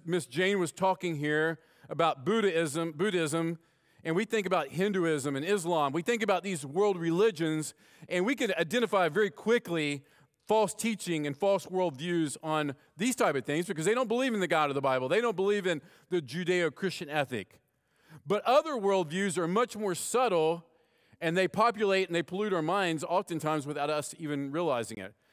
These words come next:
Talking about things like secularism, which is not a word that we hear thrown around a lot, but basically it's a belief that matter is all there is, and that God isn't either, he's either not relevant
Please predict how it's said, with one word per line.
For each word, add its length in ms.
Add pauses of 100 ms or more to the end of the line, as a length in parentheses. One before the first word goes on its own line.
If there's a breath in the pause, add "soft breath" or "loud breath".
(100)
Talking 240
about 160
things 220
like 200 (340 soft breath)
secularism, 1080 (340)
which 200
is 120
not 180
a 60
word 400
that 140
we 220 (280 soft breath)
hear 300
thrown 300
around 260
a 40
lot, 260
but 140
basically 480
it's 140
a 80
belief 340
that 140 (280 soft breath)
matter 600
is 200
all 280
there 200
is, 560 (880)
and 460
that 260
God 380
isn't 320
either, 280
he's 220
either 460
not 260
relevant 640